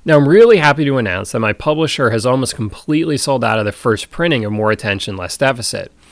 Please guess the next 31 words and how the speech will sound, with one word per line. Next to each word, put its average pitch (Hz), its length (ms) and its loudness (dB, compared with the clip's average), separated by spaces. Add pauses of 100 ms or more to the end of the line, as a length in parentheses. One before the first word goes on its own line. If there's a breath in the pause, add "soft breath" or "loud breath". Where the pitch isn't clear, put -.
(260 soft breath)
which 156 200 -2
is 110 100 -4
great 117 480 2
because 101 240 -8
books 127 240 -2
sitting 117 280 -2
in 104 120 -4
warehouses 101 560 -2
don't 104 160 -4
really 101 220 -4
do 101 160 -4
anybody 92 420 -6
any 90 160 -10
good. 101 440 -2 (580 loud breath)
So - 160 -2
the 135 100 4
publisher 170 460 0
will 123 140 -2
soon 151 240 0
be 143 80 0
doing 123 240 -2
a 101 40 -6
second 113 420 -6
printing, 147 680 -4
and 113 360 -2
if 107 120 -8
everybody 123 440 0
buys 104 320 -4
all 104 200 -4
those 135 440 2
books, 87 440 -8